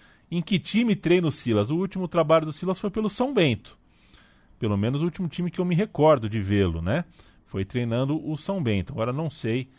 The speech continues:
é, aonde vai parar, aonde está nesse momento da, da, da, não da gravação, mas no momento em que você nos ouve, que clube Paulo Silas, treinador Paulo Silas do Prado Ferreira,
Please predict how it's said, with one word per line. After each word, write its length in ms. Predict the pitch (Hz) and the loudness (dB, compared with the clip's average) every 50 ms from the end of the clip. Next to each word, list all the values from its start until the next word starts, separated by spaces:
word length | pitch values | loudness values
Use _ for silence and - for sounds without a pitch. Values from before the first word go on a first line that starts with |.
| _ _ _ _ _ _ _ _ | _ _ _ _ _ _ _ _
é, 320 | - 110 107 104 104 101 104 | -8 -6 -4 -2 0 0 0
aonde 480 | 101 107 104 104 104 107 117 120 117 | 2 2 2 2 2 2 0 -2 -2
vai 220 | 110 107 117 123 - | 2 4 4 4 4
parar, 420 | - 143 127 101 98 110 120 110 - | 4 2 4 6 6 4 4 2 -2
aonde 380 | - 113 107 110 123 135 135 135 | -2 -2 -2 0 0 -2 -2 -2
está 280 | 120 - - 135 131 | -4 0 2 2 4
nesse 360 | 131 127 127 139 139 - - 156 | 4 2 0 0 0 0 -2 -2
momento 400 | 139 120 110 113 120 120 - 117 | -2 0 0 0 -2 -2 -2 0
da, 320 | 117 113 110 104 101 98 | 2 4 6 6 4 4
da, 440 | 92 98 98 95 92 92 90 90 87 | 2 2 2 2 2 2 2 0 0
da, 400 | 85 92 90 87 85 85 85 92 90 | 0 0 0 0 0 0 -2 -4 -4
não 240 | 92 110 139 165 | -2 0 0 2
da 100 | 170 165 | 2 2
gravação, 560 | 156 160 160 156 156 139 - - 123 101 85 82 | 2 4 4 6 4 4 2 0 -2 -2 -2 -2
mas 80 | 90 98 | -4 -6
no 60 | 104 | -4
momento 320 | 101 101 110 120 - 135 | -4 -2 -2 -4 -4 -6
em 20 | 117 | -8
que 80 | - | -6
você 360 | 131 123 117 107 - - 131 | -4 -4 -4 -2 0 -2 -2
nos 180 | 147 170 135 113 | 0 -2 -2 0
ouve, 320 | 110 120 127 120 127 127 - _ _ - - - _ _ | 0 0 0 -2 -4 -8 -14 _ _ -20 -20 -20 _ _
que 160 | - - 175 160 | -6 -4 -4 -4
clube 500 | - - 123 127 139 131 131 127 117 - - _ _ _ _ _ | -2 -2 0 2 2 2 2 0 -2 -4 -8 _ _ _ _ _
Paulo 260 | 127 127 139 131 113 | 4 4 4 2 0
Silas, 480 | - - - - 120 127 120 110 - - | -4 -6 -6 -2 0 0 0 0 -2 -4
treinador 720 | - - 139 156 160 151 131 107 90 95 123 139 139 131 - - - _ _ _ _ _ _ _ _ _ | -4 -2 0 0 2 2 0 0 2 4 4 4 4 2 -2 -8 -20 _ _ _ _ _ _ _ _ _
Paulo 300 | - 131 151 156 139 117 | 2 4 4 4 2 -2
Silas 440 | - - - - 151 170 160 147 117 | -6 -8 -8 -6 -2 0 0 0 0
do 120 | 107 107 | 0 -2
Prado 400 | 101 - - 120 120 120 117 117 | -4 0 2 4 4 4 4 0
Ferreira, 520 | - - 180 139 104 98 107 113 113 113 | -2 -4 -2 0 2 2 4 4 2 2